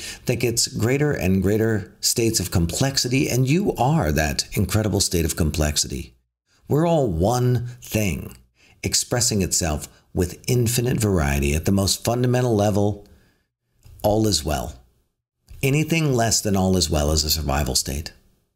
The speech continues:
So take a deep breath in. Again, I want to teach you about something from my book, Quiet Mind, Epic Life, called Traitor,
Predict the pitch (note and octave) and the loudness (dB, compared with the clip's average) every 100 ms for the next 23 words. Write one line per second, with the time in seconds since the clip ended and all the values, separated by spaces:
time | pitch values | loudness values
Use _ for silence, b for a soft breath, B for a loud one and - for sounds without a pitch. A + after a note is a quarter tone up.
0 | _ _ _ _ - - G#2 B2+ C3 F#2+ | _ _ _ _ -10 -4 0 0 -2 0
1 | B2 B2+ - G2 F#2+ F#2 D2+ C#2+ D#2+ - | 0 0 0 0 0 -2 -2 -2 -6 -12
2 | _ _ _ _ _ _ _ - G2+ A2+ | _ _ _ _ _ _ _ -6 -2 0
3 | A#2 G#2+ G#2+ D#3+ E3+ - C#3 - F2 D#2+ | 2 2 2 2 0 0 -2 -2 0 0
4 | D2 C2+ B B B - F2 - F2 F2+ | 0 -4 B B B -4 -4 0 0 0
5 | E2+ - _ _ _ _ _ - - A#2 | -2 -6 _ _ _ _ _ -4 -2 0
6 | B2+ C#3+ C#3+ C3 A#2+ G#2 G2 - - G2 | 0 0 2 2 2 2 0 -2 0 2
7 | F#2 E2 E2+ E2 D2+ D2 D#2 C#2+ C#2+ C#2 | 2 2 2 2 2 0 -2 0 0 -2
8 | - - - - D#2+ D#2 C2 - - F2+ | -4 -8 -16 -4 0 0 -2 -4 0 0
9 | F2+ B1 G1+ - | 0 -2 -6 -10